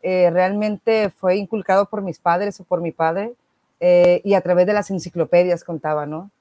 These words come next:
Eh, creo que fue uno de los primeros acercamientos, digo, nosotros no somos, eh, niños o niñas o niñes de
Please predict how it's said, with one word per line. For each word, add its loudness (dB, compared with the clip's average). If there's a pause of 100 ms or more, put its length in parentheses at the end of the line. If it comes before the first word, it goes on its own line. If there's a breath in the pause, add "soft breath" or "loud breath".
(340)
Eh, 0
creo 0
que 2
fue -6
uno -2
de 2
los -2
primeros -6
acercamientos, -4
digo, 2
nosotros -4 (320)
no -2
somos, 0
eh, -2
niños -6
o -4
niñas -6
o -8
niñes -4
de 2